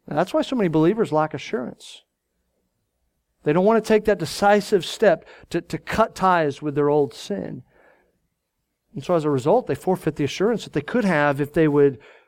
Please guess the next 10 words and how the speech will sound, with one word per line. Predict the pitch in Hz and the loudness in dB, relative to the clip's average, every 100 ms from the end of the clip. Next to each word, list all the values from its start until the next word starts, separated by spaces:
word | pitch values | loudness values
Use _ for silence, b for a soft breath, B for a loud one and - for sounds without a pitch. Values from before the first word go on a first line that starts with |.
| b b _ _ | b b _ _
follow | - 185 156 | -4 0 0
God | 143 202 254 | 0 -2 -4
in | 117 | -8
that. | 117 127 _ _ _ _ _ _ _ _ _ _ _ _ _ _ _ _ _ _ _ _ _ _ _ _ _ _ _ - | -12 -16 _ _ _ _ _ _ _ _ _ _ _ _ _ _ _ _ _ _ _ _ _ _ _ _ _ _ _ -10
See, | 160 | -10
the | 139 | -4
prophet | 190 240 233 | -2 0 0
understood, | 160 143 202 147 - | -2 0 2 0 -4
if, | 139 _ b b b - | -10 _ b b b 0
if, | 151 | 0